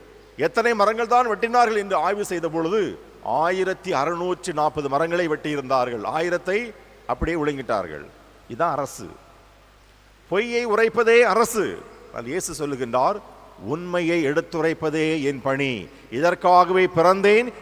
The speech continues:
இதற்காகவே உலகிற்கு வந்தேன்." கிறிஸ்துவில் பிரியமானவர்களே, இப்பொழுது சொல்லுங்கள், இவர் அரசரா, மற்ற எத்தனையோ வரலாற்றில் படிக்கக்கூடியவர்கள் அரசரா? யார் அரசர்? அப்போ வாங்க ஃபாதர்,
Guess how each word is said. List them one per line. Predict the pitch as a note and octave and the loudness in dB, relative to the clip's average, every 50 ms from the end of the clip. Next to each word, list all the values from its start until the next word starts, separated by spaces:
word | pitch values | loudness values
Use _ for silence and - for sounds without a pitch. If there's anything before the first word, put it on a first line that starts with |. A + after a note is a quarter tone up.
| - | -8
இதற்காகவே | - D#3 F3+ G#3+ A#3 - A#3 A3+ A3 A3+ A3 G3+ A3 A3 A3+ | -6 0 2 2 2 4 6 8 10 10 10 8 6 4 4
உலகிற்கு | A#3 G3 G3+ A#3+ A#3 G#3+ B3 G#3 - B3 A#3+ | 4 2 0 0 0 0 -2 -4 -2 0 2
வந்தேன்." | G3 F#3+ F3 E3+ F3+ D#3+ A#2+ G2+ F2 E2 - - - - - - - - | 2 2 2 2 -2 -2 -2 -4 -8 -12 -20 -20 -20 -20 -20 -20 -20 -16
கிறிஸ்துவில் | - E3 E3+ E3 - - D#3+ D3+ C#3 B2 | -12 -10 -10 -10 -8 -6 -6 -6 -4 -4
பிரியமானவர்களே, | C3+ C3+ C3 A#2+ A#2 A2 A2 G#2 G2+ G2+ G2+ F#2 F2 - - - - | -4 -4 -2 -2 -2 -2 -2 -2 -4 -4 -6 -6 -8 -10 -14 -20 -16
இப்பொழுது | - C#3+ - F#3+ F3+ E3 E3 D#3+ | -16 -14 -6 -4 0 0 0 -2
சொல்லுங்கள், | - - B2+ A#2+ A#2+ A#2 A#2+ D3+ G3 A#3 G#3+ - - - - - | -2 -4 -6 -6 -6 -6 -4 -4 -4 -6 -8 -14 -20 -20 -16 -10
இவர் | G#2+ C#3+ F3+ G#3+ G#3 | -6 -2 0 2 2
அரசரா, | F3+ C#3+ D3+ D#3+ - - D3+ C3 C3+ C#3+ F3+ A#3 - - - - - - - - - | 2 2 0 -2 -4 -2 -2 -2 0 0 -2 -2 -4 -10 -18 -20 -20 -20 -20 -20 -10
மற்ற | - D3 E3 - - G#3 F#3+ F#3 F#3+ - - - - - - - - - - - | -6 -6 -6 -4 -2 -2 0 -2 -2 -4 -10 -18 -20 -20 -20 -20 -20 -20 -12 -10
எத்தனையோ | D#3+ D#3 - G3 F3 F3+ F3+ F3+ F3 | -10 -6 -4 -4 -4 -2 0 0 0
வரலாற்றில் | F3 D#3 D#3 F3+ F#3 F#3 F3+ F3+ F3 D3+ | 2 2 2 4 4 2 2 0 -4 -4
படிக்கக்கூடியவர்கள் | D3+ D#3 E3 - F3 D#3 D#3+ D#3 D#3+ D#3 D3+ C#3 D3 F3 - | -2 -2 -2 -2 -4 -4 -4 -2 -2 -2 -2 -2 -2 -4 -2
அரசரா? | - B2+ C#3+ B2+ - A#2 G2 F2 D2+ D2+ - - - - - - | -2 -4 -4 -2 -4 -4 -4 -4 -6 -6 -10 -14 -20 -20 -20 -10
யார் | A2 A2+ C3+ C#3+ D3 | -4 -2 0 0 0
அரசர்? | C#3 C3+ D3 C#3 - E3+ F3+ G3+ G#3+ - - - - - - - - - - _ _ _ _ _ _ _ _ _ _ _ _ _ _ _ _ _ _ _ _ _ _ _ _ _ _ _ _ _ _ - | 0 -4 -4 -4 -4 -4 -4 -4 -4 -10 -16 -20 -20 -20 -20 -20 -20 -20 -20 _ _ _ _ _ _ _ _ _ _ _ _ _ _ _ _ _ _ _ _ _ _ _ _ _ _ _ _ _ _ -14
அப்போ | A2 G#2+ - A#2+ | -14 -10 -6 -4
வாங்க | A#2 B2 B2 B2 | -4 -4 -4 -6
ஃபாதர், | A#2 G#2+ A#2 A#2 A2+ G#2+ | -6 -6 -6 -4 -6 -8